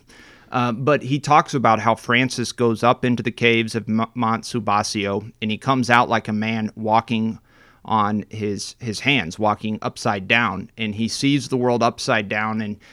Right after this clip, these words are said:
he's able to see it as it really is, completely and totally dependent upon God. If you were to, if you've ever been to Upper Assisi, if you were to look at it upside down, it would look like that whole city is about to come crashing down any instant.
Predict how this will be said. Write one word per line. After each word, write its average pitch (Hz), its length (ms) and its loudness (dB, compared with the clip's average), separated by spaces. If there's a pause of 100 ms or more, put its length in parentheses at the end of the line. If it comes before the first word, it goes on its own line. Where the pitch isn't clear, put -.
(160)
he's 120 200 0
able 120 220 2
to 101 100 -2
see 170 340 2
it 110 100 2
as 107 260 0
it 104 120 -2
really 101 380 -2
is, 78 340 -4 (240)
completely 120 460 -2
and 113 100 0
totally 117 320 0
dependent 110 600 -4
upon 107 320 -4
God. 101 320 -2
If - 120 -12
you 117 100 2
were 107 180 0
to, 98 180 -2 (160)
if - 180 -8
you've 117 160 0
ever 120 180 4
been 131 240 2
to 113 280 0
Upper 131 300 2
Assisi, 117 640 0 (380)
if 110 140 -8
you 131 80 4
were 127 80 4
to 120 60 2
look 139 260 4
at 139 80 2
it 131 100 6
upside 127 440 2
down, 127 280 4
it 113 80 0
would 117 120 -2
look 127 200 -2
like 117 200 -2
that 123 160 6
whole 147 180 4
city 143 360 0
is 117 120 -2
about 117 400 0
to 135 80 -8
come 113 240 -2
crashing 113 400 0
down 110 240 -2
any 107 220 -4
instant. 117 560 -6